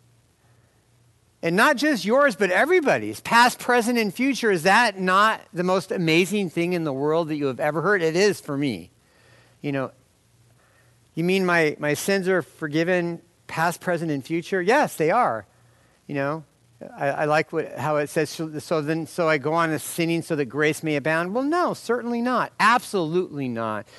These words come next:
But know that your sins are forgiven. That's a burden that's been removed from you. That's a pressure that's been removed from you. And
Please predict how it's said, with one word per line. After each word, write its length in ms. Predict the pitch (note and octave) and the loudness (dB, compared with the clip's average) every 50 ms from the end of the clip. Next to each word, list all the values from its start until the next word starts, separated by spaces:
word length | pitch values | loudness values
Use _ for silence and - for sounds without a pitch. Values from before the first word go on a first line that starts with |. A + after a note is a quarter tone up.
| - - - - | -20 -20 -14 -4
But 160 | - G#3 G3 | -2 0 2
know 160 | G#3 A3 A#3 A3 | 4 4 4 4
that 120 | A3+ F#3 | 4 2
your 140 | D#3+ D#3+ D3+ | 2 0 -2
sins 380 | - - G#3+ G#3 G#3 G3+ D#3+ | -2 0 2 2 2 2 2
are 140 | F3 F3+ F#3 | 2 2 0
forgiven. 560 | F3 - F3+ D3+ C#3+ D#3 D#3 D#3 D#3+ D#3 D#3 | 0 -2 -2 0 2 2 2 2 0 2 2
That's 220 | E3 E3+ D#3+ - - | 4 2 2 2 0
a 40 | C#3 | -4
burden 440 | A2+ A2 - F#3+ G3+ G#3+ A3 A3 | -4 -2 0 4 4 4 4 4
that's 180 | G#3 F3+ - - | 2 0 0 -2
been 180 | G3 F#3 E3 D#3 | -2 -2 0 0
removed 400 | D3+ C#3+ C#3+ C3+ C#3 C#3+ C3 - | -2 -2 -2 -2 -2 -4 -4 -6
from 140 | D#3 D3 | -4 -2
you. 100 | C#3+ D3 | -2 0
That's 220 | C#3+ D3 C#3+ - - | 0 0 0 -2 -4
a 60 | C#3 | -8
pressure 520 | - - - - A3 A#3+ B3+ - - F3 | -10 -12 -4 -2 0 0 0 0 -2 -2
that's 200 | C3 C#3+ C#3 - | -2 -2 -4 -4
been 180 | - D#3+ C#3+ B2+ | -4 -4 -4 -2
removed 360 | B2+ B2 A#2+ A#2+ B2 A#2+ A2+ | -4 -4 -4 -4 -6 -6 -8
from 160 | - B2 A2+ | -8 -8 -6
you. 280 | G#2+ G#2 G#2+ G#2+ G#2+ - _ _ - - - - - - _ _ _ _ - - - - - - - - _ _ _ _ _ _ _ - - | -6 -6 -6 -8 -8 -12 _ _ -20 -20 -20 -20 -20 -20 _ _ _ _ -18 -18 -18 -20 -20 -20 -20 -20 _ _ _ _ _ _ _ -6 -2
And 420 | D#3+ D#3 D#3 D#3 D3+ D3+ D3+ C#3 | 0 2 2 2 2 0 -2 -6